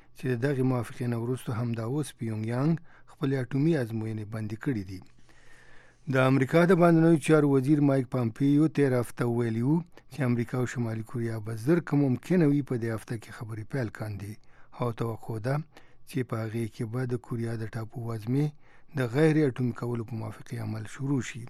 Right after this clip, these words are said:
د امریکا جمهور رئیس ډانلډ ټرمپ د جنوبي کوریا او د امریکا د نظامي تمریناتو د بندولو په باب هم د خپلې فیصلې نه دفاع کړې ده. پرون د نایجیریا مقاماتو ویلي دي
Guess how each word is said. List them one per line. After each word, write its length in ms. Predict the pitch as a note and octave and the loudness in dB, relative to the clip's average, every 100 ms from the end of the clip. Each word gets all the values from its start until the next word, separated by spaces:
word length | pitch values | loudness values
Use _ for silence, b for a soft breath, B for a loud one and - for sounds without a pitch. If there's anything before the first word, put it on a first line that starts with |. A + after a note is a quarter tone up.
| - - b b b b b - | -16 -20 b b b b b 2
د 20 | C3 | 4
امریکا 280 | C3 B2 C#3 C3 | 4 2 2 0
جمهور 300 | A#2+ B2 B2+ D3+ | 2 2 4 6
رئیس 180 | F3+ D3+ | 4 6
ډانلډ 200 | D#3+ D#3 | 4 4
ټرمپ 180 | - D#3+ | 2 2
د 60 | C#3+ C#3 | 0 0
جنوبي 280 | D3+ C#3 C3+ | 2 2 0
کوریا 260 | C#3 C3 C3+ | 0 0 2
او 60 | D#3 C#3+ | 2 2
د 20 | C3+ | 0
امریکا 280 | B2 A#2 C3 | 0 -4 -4
د 80 | B2 A#2+ | -2 -2
نظامي 320 | A2+ A#2 A#2 A2+ | -4 -4 -6 -6
تمریناتو 680 | A#2+ A2+ A2 A2+ A2+ - C3+ D#3 - b b b | -6 -6 -6 -6 -8 -4 -2 -2 -4 b b b
د 20 | C3+ A#2 | -6 -2
بندولو 400 | B2 A#2+ A#2+ A2+ | -2 -2 -4 -6
په 60 | A#2+ A2 | -8 -6
باب 160 | A#2 G2+ | -6 -2
هم 100 | D3 | -2
د 80 | C#3 B2 | -2 -4
خپلې 200 | - A#2 | -8 -8
فیصلې 380 | - A2+ A2+ A2+ A2+ | -10 -10 -10 -10 -10
نه 60 | A#2 | -10
دفاع 280 | A2 - A#2+ A2 - | -10 -10 -12 -10 -8
کړې 200 | C3 G2+ | -8 -8
ده. 80 | G#2 - - b b b b b b b b b b b b b b b b b - | -12 -16 -18 b b b b b b b b b b b b b b b b b -8
پرون 360 | C#3 C3 D3+ F3+ F#3+ E3+ | 0 6 8 10 8 8
د 20 | D#3+ | 8
نایجیریا 500 | D#3 D3 C3 C3+ D3 D#3+ | 8 6 6 6 6 6
مقاماتو 480 | C#3+ - C3 C3 A#2+ B2 | 4 4 2 2 2 4
ویلي 260 | B2+ B2+ C3 | 4 4 4
دي 80 | C#3+ | 2